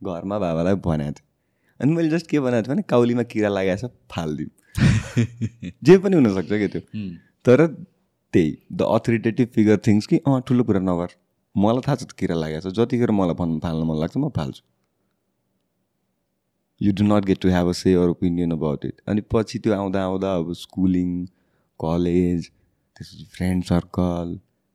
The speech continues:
Speaker 1: दुनियाँ दिवाना, time and again, कन्भर्सेसन हार्न थाल्यो, थाल्यो भने तेरो प्लस टूमा कस्तो भयो रिजल्ट?
Speaker 2: Hmm।
Speaker 1: जिक्दिहाल्ने त्यो बाबुआमाले। "के गरिस् त, यत्रो पढायौ, के गरिस् त?"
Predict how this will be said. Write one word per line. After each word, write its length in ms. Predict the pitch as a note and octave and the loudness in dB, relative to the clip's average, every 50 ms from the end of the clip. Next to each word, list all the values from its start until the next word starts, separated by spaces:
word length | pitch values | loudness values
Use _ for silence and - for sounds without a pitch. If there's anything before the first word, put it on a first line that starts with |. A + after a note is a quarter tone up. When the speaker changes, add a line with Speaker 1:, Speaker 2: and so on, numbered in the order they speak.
| _ _ - | _ _ -14
Speaker 1:
दुनियाँ 360 | - F2+ F2 F2 F2 F2 E2+ | -10 -6 -4 -4 -4 -4 -4
दिवाना, 600 | E2+ F2 E2 E2 E2 E2 E2+ E2+ E2+ E2+ F#2 G2+ _ _ _ _ _ _ _ _ - | -6 -6 -6 -6 -6 -6 -8 -8 -10 -12 -14 -16 _ _ _ _ _ _ _ _ -8
time 220 | E2+ E2 F2+ F2 F2+ | -8 -6 -4 -4 -4
and 180 | F#2 F2+ F2 | -4 -4 -4
again, 420 | F2 E2 F2 F#2 F2 E2 E2 E2 F2 G2+ - _ _ _ _ _ _ - | -6 -8 -8 -10 -10 -10 -10 -10 -12 -14 -18 _ _ _ _ _ _ -2
कन्भर्सेसन 640 | G2 G2+ G2 G2 G2+ G2 G#2 G2 F#2 G#2 G2+ G2 - _ _ _ _ | 0 2 2 2 0 0 0 -2 -2 0 -2 -2 -4 _ _ _ _
हार्न 320 | _ E2+ F2 F#2+ F#2 G2+ G2 | _ -6 -4 -2 -2 -2 -2
थाल्यो, 340 | - - F#2 F#2 G2 G2 | -2 -2 -2 0 0 0
थाल्यो 360 | G2 - F#2+ F#2+ F#2 F#2+ F#2+ F2 | 0 0 -2 0 0 0 0 0
भने 180 | F2+ F#2 A#2+ | 0 -2 -2
तेरो 220 | B2 - G#2 F#2+ F#2+ | 0 0 0 0 0
प्लस 320 | - - F#2 F2 F2+ - - | -4 -4 -6 -6 -6 -8 -10
टूमा 180 | - F2+ F2+ F2+ - _ - | -8 -8 -8 -8 -10 _ -6
कस्तो 280 | G2 F#2 - _ E2+ | -6 -6 -6 _ -10
भयो 140 | D#2+ D2+ D2+ | -10 -8 -10
रिजल्ट? 320 | - - - - C2+ - - _ _ _ _ _ _ _ _ _ _ _ _ _ _ - | -12 -12 -12 -14 -14 -14 -18 _ _ _ _ _ _ _ _ _ _ _ _ _ _ -2
Speaker 2:
Hmm। 80 | G#2+ F#2+ | 0 0
Speaker 1:
जिक्दिहाल्ने 480 | F2+ F2 F2 G2 G2 F2 E2 E2 D#2+ | 0 0 2 0 0 0 0 -4 -6
त्यो 120 | D#2 - E2 | -8 -8 -8
बाबुआमाले। 480 | D#2+ D#2+ D#2 D2+ D2+ D2 C#2+ C#2 D#2 - _ _ _ _ _ _ _ _ | -8 -8 -8 -8 -10 -12 -12 -14 -16 -20 _ _ _ _ _ _ _ _
"के 120 | - C3+ C3 | 0 2 4
गरिस् 300 | G#2+ G2+ F#2 F2+ - - | 4 4 2 2 0 -2
त, 40 | F#2 | -4
यत्रो 240 | F2 F#2+ - F#2+ | -4 -2 -4 -4
पढायौ, 460 | F2 - F#2+ F2+ F2 F2 F2+ F2 E2+ E2+ | -2 -2 -2 -2 -2 -2 -2 -4 -4 -6
के 160 | - - E2 | -6 -6 -6
गरिस् 260 | D#2+ D2 - E2+ | -6 -6 -8 -12
त?" 40 | - | -16